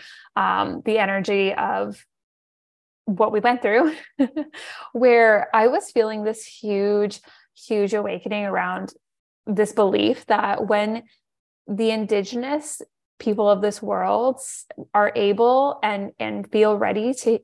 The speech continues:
to do their healing work on a global scale, they will be the healers of the earth. This is just an energy that came through for me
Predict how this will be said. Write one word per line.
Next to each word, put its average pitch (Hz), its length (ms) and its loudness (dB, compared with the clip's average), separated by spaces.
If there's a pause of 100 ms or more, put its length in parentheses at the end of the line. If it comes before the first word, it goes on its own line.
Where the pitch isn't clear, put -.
to - 120 -6
do 208 200 0
their 202 120 0
healing 202 500 -4
work 208 460 -6 (540)
on 226 140 2
a 220 60 0
global 208 480 0
scale, 196 640 -4
they 208 120 2
will 196 120 0
be 196 160 -6
the 202 100 -10
healers - 440 -4
of 214 80 -4
the - 100 -4
earth. - 220 -6
This 214 200 -4
is 262 80 -6
just - 200 -6
an 254 100 -2
energy 202 360 -2
that 196 160 -2
came 202 200 -6
through 190 240 -6
for 196 140 -10
me 196 240 -6